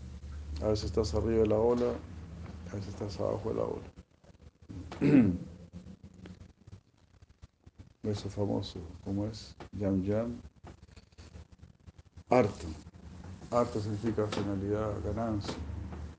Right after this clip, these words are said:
Yam yam artam upadate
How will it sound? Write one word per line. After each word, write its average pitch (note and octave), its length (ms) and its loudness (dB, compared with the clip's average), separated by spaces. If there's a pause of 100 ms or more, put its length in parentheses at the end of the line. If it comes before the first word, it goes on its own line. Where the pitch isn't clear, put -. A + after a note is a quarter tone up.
(580)
Yam G2+ 200 4
yam G2+ 220 4
artam G#2+ 560 2 (160)
upadate A2+ 1040 6